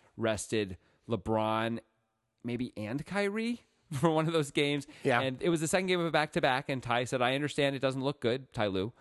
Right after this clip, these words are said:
Speaker 1: but, you know, we gotta do what we gotta do here. We're trying to win, trying to win the title."
Speaker 2: All right.
Speaker 1: So how do you solve this one?
Speaker 2: Okay, I have the unfun fix, but I think it's interesting.
Speaker 1: Okay.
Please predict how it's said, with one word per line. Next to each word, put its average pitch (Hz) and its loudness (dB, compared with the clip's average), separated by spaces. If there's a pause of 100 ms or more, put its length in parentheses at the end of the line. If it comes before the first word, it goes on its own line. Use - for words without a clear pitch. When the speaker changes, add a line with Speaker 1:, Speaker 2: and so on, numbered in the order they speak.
(300)
Speaker 1:
but, 113 2 (380)
you 127 -4
know, 131 0 (240)
we 120 -4
gotta 127 2
do 131 2
what 143 0
we 143 -2
gotta 143 2
do 170 2
here. 139 0
We're 101 -2
trying 113 -2
to 113 -2
win, 117 -4
trying 117 -6
to 117 -4
win 117 -4
the 104 -6
title." 113 -2 (240)
Speaker 2:
All 151 6
right. 147 2
Speaker 1:
So 123 0
how 139 2
do 180 0
you 185 0
solve 147 2
this 156 0
one? 82 -4 (140)
Speaker 2:
Okay, 156 2
I 127 2
have 170 0
the 131 4
unfun 139 2
fix, 123 -2
but 139 0
I 123 0
think 131 -2
it's 113 -4
interesting. 139 0
Speaker 1:
Okay. 170 0